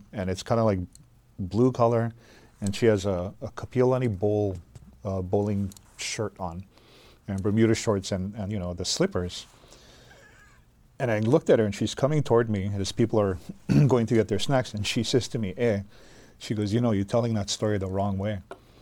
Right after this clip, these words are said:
I said, "Oh, wh-, what do you mean? Did I, did I offend you?" She goes, "No, no, no."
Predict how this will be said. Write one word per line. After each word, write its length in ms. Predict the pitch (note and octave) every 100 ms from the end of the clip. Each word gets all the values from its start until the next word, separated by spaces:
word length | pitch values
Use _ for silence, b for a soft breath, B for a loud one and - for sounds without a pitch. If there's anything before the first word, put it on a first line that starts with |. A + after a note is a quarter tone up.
| b b b
I 60 | A2
said, 180 | - C#3
"Oh, 120 | C3 G#2 G2+
wh-, 240 | A2 C#3
what 60 | C3+
do 40 |
you 60 | D#3
mean? 180 | D3+ G2
Did 140 | G2
I, 200 | G#2 G2+ F#2 -
did 120 | A2+ G#2+
I 40 |
offend 260 | G2+ C3+ C#3+
you?" 60 |
She 160 | - C3
goes, 180 | B2 A#2
"No, 140 | C#3+
no, 120 | C#3+
no." 280 | D3 D3+ G#2+